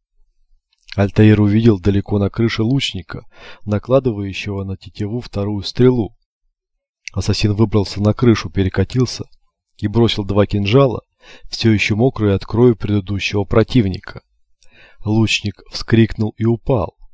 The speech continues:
Один кинжал торчал у него из шеи, второй из груди. Чуть дальше Альтаир увидел Талала, бегущего к мосту между домами. Тот вступил на мостик и, покачиваясь, перебежал на улицу.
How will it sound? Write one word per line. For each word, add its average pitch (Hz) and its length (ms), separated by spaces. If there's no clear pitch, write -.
Один 101 260
кинжал 107 380
торчал 104 440
у 104 40
него 101 260
из 110 100
шеи, 113 340
второй 92 420
из 87 80
груди. 107 460
Чуть 104 220
дальше 127 340
Альтаир 107 480
увидел 107 360
Талала, 120 460
бегущего 98 640
к - 80
мосту 98 340
между 101 280
домами. 107 480
Тот - 160
вступил - 460
на 107 140
мостик 113 420
и, - 60
покачиваясь, 98 720
перебежал 98 560
на 101 100
улицу. 113 560